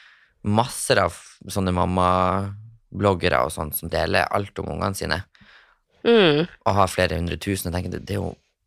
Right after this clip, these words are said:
Speaker 1: du vet jo aldri hva slags folk det er, liksom, som følger deg. Og jeg tenker, vil du
Speaker 2: Nei,
Speaker 1: liksom
Speaker 2: det
Speaker 1: eksponere barna dine for det? Du vet jo aldri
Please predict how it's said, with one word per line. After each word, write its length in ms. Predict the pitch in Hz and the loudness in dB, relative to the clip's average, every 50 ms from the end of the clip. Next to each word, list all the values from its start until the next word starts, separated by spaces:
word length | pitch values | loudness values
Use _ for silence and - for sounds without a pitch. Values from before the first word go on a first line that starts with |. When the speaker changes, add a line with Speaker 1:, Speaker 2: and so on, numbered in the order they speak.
| _ _ - | _ _ -8
Speaker 1:
du 80 | - 104 | -4 0
vet 240 | 113 120 117 - - | 2 0 0 0 -2
jo 60 | 71 | -2
aldri 240 | 82 90 - 156 151 107 - - _ _ _ _ _ _ _ - | -2 0 -2 -2 -2 -2 -4 -6 _ _ _ _ _ _ _ -6
hva 140 | - 113 110 | -2 -2 -2
slags 200 | - - - - | -2 -2 -8 -8
folk 380 | - - 90 87 87 - - - | -6 -4 -2 -2 -2 -4 -6 -6
det 80 | - - | -4 0
er, 280 | - - 156 143 95 71 | 2 4 4 4 4 0
liksom, 300 | - - - - - - | -2 -6 -8 -8 -8 -8
som 160 | - - - - | -8 -8 -8 -4
følger 320 | - - 95 - - - | -2 0 2 2 2 2
deg. 160 | - - - - - - _ _ - - - - - _ _ _ _ _ _ _ _ _ _ _ _ _ _ _ _ _ _ _ _ - | 0 0 -4 -6 -18 -20 _ _ -20 -20 -20 -20 -20 _ _ _ _ _ _ _ _ _ _ _ _ _ _ _ _ _ _ _ _ -6
Og 60 | 117 | -4
jeg 60 | 107 110 | 0 0
tenker, 240 | 104 95 - 92 98 | 0 0 0 -2 -2
vil 100 | 92 87 | 0 0
du 60 | 90 | 0
Speaker 2:
Nei, 140 | 92 92 87 | 0 0 0
Speaker 1:
liksom 240 | 85 - 90 90 92 | 0 0 0 0 0
Speaker 2:
det 140 | 92 90 - - - - - | 0 -2 -6 -10 -12 -8 -6
Speaker 1:
eksponere 600 | 107 - - - 101 101 107 104 101 92 87 82 | -6 -6 -4 -2 0 2 4 4 2 2 0 -4
barna 380 | 80 95 98 95 90 85 82 85 | -2 2 2 4 4 2 0 -4
dine 160 | - 71 76 76 | -8 -8 -10 -10
for 240 | - - 85 85 | -10 -8 -8 -6
det? 140 | 85 107 107 87 82 | -4 -2 -2 -2 -4
Du 60 | 82 - | -6 -8
vet 160 | 85 87 - | -10 -10 -8
jo 120 | - 85 85 | -6 -6 -6
aldri 240 | 92 92 92 87 | -6 -6 -6 -8